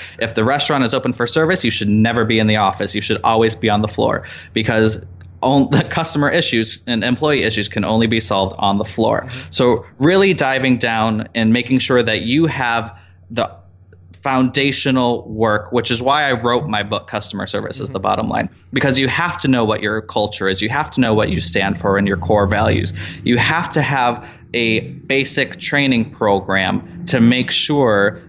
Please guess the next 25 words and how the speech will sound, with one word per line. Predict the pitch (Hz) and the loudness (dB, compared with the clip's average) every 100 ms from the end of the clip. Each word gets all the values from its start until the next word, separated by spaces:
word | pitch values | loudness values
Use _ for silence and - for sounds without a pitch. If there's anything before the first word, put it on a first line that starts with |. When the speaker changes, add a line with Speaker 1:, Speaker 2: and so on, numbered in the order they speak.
| - | -6
Speaker 1:
that | 110 104 101 117 | -2 0 0 0
when | 110 107 | 0 0
a | - 113 | 0 2
new | 110 120 127 123 - - - | 4 4 4 4 0 -8 -6
employee | 120 147 143 107 | -2 2 2 2
comes | - 120 117 120 | 0 2 2 4
into | 117 - | 0 2
your | 117 113 | 2 2
restaurant, | 117 175 - - 98 98 107 - - - _ - - - - | 2 0 -2 -4 -2 -2 -4 -10 -20 -20 _ -20 -20 -20 -10
you | - 117 | -2 0
know, | 110 101 - | 0 -2 -2
they're | 131 135 | 2 2
going | 139 131 | 4 4
to | 123 | 4
be | 120 - | 0 0
able | 113 110 | 0 0
to | 110 - 98 101 - - | 0 0 0 -2 -8 -2
go | 113 107 | 2 2
from | 107 - 101 98 92 | 2 0 0 0 0
just | - 107 - - - - | -2 -2 -4 -10 -16 -6
Joe | 113 117 | 0 0
Schmo | - 123 104 101 101 | 0 2 2 2 2
off | 104 - | 0 -2
the | |
street | - - - 95 101 | -6 -6 -2 -2 -2